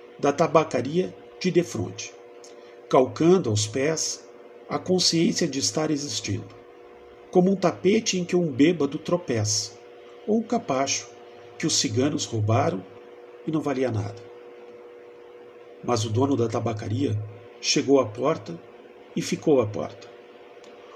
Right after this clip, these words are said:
Olhou com o desconforto da cabeça mal voltada. Mas o dono da tabacaria chegou à porta e ficou à porta. Olho com o desconforto da cabeça mal voltada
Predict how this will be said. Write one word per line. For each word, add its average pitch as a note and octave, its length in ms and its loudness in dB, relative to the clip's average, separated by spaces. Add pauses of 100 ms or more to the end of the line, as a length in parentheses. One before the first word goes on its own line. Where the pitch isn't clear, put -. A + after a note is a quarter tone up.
(120)
Olhou F#3+ 680 8
com F#3+ 100 2
o F3+ 60 2
desconforto E3+ 760 -2
da D#3 100 -2
cabeça D3+ 480 -2
mal C#3+ 160 -2
voltada. - 500 -6 (2250)
Mas B2+ 260 0
o A2+ 60 -4
dono A#2+ 360 2
da G#2+ 120 0
tabacaria G#2+ 680 -2 (680)
chegou C#3+ 460 4
à A2+ 60 2
porta G#2+ 460 -2 (680)
e A#3 60 -2
ficou B2+ 400 0
à - 40 -4
porta. - 400 -12 (920)
Olho C#3 560 6 (560)
com D3+ 140 2
o C#3 80 6
desconforto C#3+ 840 2
da A2 140 -2
cabeça A#2 520 0
mal A#2+ 200 0
voltada A#2 680 -2